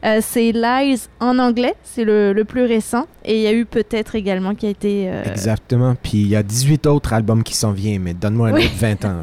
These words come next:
Speaker 2: là.
Speaker 1: <laughs> Euh, deux l'année prochaine déjà, c'est ça ? Ou
Speaker 2: <laughs>
Speaker 1: trois.
Speaker 2: Ah, j-, you know, le plus que possible.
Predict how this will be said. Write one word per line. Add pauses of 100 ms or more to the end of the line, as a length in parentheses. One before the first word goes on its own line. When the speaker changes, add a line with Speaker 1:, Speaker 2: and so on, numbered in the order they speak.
(120)
Speaker 2:
là.
Speaker 1:
<laughs> (800)
Euh,
deux
l'année
prochaine
déjà, (220)
c'est
ça ? (160)
Ou
Speaker 2:
<laughs>
Speaker 1:
trois. (380)
Speaker 2:
Ah,
j-,
you
know, (880)
le
plus
que
possible.